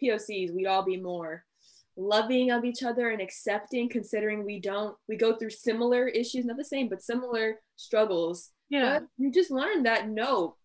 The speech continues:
Speaker 1: people are really against Black people.
Speaker 2: Yeah.
Speaker 1: And it's kinda like, I've been brought around people's family members who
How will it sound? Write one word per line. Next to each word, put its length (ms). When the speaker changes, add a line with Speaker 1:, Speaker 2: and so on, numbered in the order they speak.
Speaker 1:
people 320
are 120
really 280
against 420
Black 300
people. 440
Speaker 2:
Yeah. 280
Speaker 1:
And 100
it's 140
kinda 240
like, 220
I've 160
been 160
brought 260
around 440
people's 380
family 320
members 580
who 400